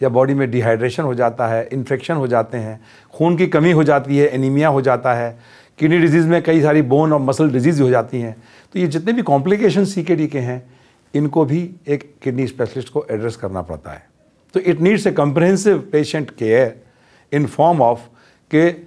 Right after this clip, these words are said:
ये चीज़ आगे प्रोग्रेस न करे, और जो एसोसिएटेड ट्रबल्स हैं, जो बीमारी के साथ जुड़ी रहती हैं, एनीमिया, इलेक्ट्रोलाइट इम्बैलेंस, फ्लूइड इम्बैलेंस, भूख न लगना, मीन्स सिम्टम,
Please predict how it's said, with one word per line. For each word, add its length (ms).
ये 220
चीज़ 280
आगे 260
प्रोग्रेस 500
न 180
करे, 300
और 400
जो 240
एसोसिएटेड 580
ट्रबल्स 380
हैं, 180
जो 120
बीमारी 320
के 100
साथ 200
जुड़ी 220
रहती 320
हैं, 200
एनीमिया, 720
इलेक्ट्रोलाइट 480
इम्बैलेंस, 640
फ्लूइड 220
इम्बैलेंस, 720
भूख 240
न 100
लगना, 560
मीन्स 160
सिम्टम, 580